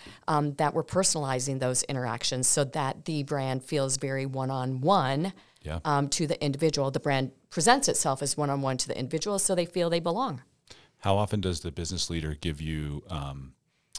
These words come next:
Speaker 2: not willingly go into the conversation about the differentiation?
Speaker 1: Uh, if I'm sta-,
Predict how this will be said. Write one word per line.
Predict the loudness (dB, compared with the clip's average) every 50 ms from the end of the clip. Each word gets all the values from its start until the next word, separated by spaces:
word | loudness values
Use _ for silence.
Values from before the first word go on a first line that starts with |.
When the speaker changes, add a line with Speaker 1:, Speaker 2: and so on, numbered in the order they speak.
| -18 _ -12
Speaker 2:
not | -4 0 2 2 2 2 0
willingly | 0 0 2 2 2 0 0 -2 -2 -2
go | -2 -2 -4 -4
into | -2 -4 -4 -4
the | -6 -6
conversation | -6 -6 -6 -4 -4 -4 -2 -2 -2 -2 -2 -2 -4 -4
about | -4 -6 -4 -4 -6 -6
the | -8
differentiation? | -10 -10 -8 -8 -6 -8 -6 -6 -6 -8 -8 -6 -8 -8 -8 -10 -14 _ _ _ _ _ _ -20 -20 -20 -20 -20 -20 -20 _ _ _ _ _ _ _ _ -2
Speaker 1:
Uh, | 2 4 4 4 4 4
if | 4 4
I'm | 4 4 4
sta-, | 4 4 4 4 4 2